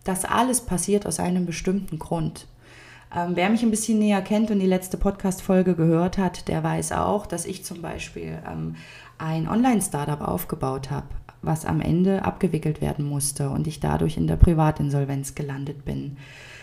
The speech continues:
Am Anfang war das für mich natürlich Scheitern. Ich habe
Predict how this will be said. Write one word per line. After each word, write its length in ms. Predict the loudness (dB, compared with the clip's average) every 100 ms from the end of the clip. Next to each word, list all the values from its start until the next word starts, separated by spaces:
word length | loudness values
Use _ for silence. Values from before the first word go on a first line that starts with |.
| -4
Am 140 | 4 8
Anfang 480 | 10 8 6 8
war 120 | 8 6
das 160 | 4
für 140 | 4 6
mich 200 | 6 4
natürlich 720 | 2 6 8 8 6 2 -6
Scheitern. 720 | 2 6 6 2 0 -2 -2
Ich 160 | -2 6
habe 160 | 6